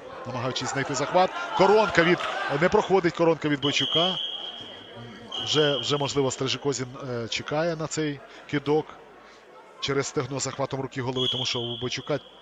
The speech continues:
ця дія проходить відмінно, і не раз він перемагав на туше, чере-, дякуючи цій відпрацьованій дії. Але потрібно завжди збільшувати свій арсенал, тому що тебе вивчають, і вже спортсмени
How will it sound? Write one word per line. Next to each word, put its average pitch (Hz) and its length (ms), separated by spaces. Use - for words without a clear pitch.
ця - 180
дія 127 240
проходить 135 460
відмінно, 147 400
і 117 220
не 127 100
раз 127 200
він 117 80
перемагав 120 400
на 120 60
туше, 147 320
чере-, 139 360
дякуючи 131 440
цій 123 280
відпрацьованій 123 840
дії. 156 340
Але 131 160
потрібно 147 360
завжди 139 480
збільшувати 156 520
свій 156 200
арсенал, 147 420
тому 135 200
що - 140
тебе 123 180
вивчають, 147 640
і 123 120
вже 127 260
спортсмени 135 560